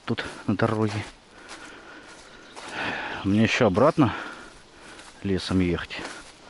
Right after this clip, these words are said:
довольно-таки много. Поэтому,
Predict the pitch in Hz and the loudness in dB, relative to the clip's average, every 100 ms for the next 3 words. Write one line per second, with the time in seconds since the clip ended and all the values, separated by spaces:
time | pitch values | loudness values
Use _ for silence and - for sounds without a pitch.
0 | - - 95 95 90 90 - 95 98 80 | -20 -6 2 4 4 2 2 4 4 2
1 | 82 - - - - - - - - - | -2 -12 -18 -20 -20 -18 -16 -10 -10 -10
2 | - - - - - - - - - - | -16 -20 -20 -20 -18 -20 -20 -20 -20 -20
3 | - - - - - - - - - 113 | -20 -20 -20 -20 -16 -14 -14 -14 0 4
4 | 160 180 175 170 | 6 8 8 8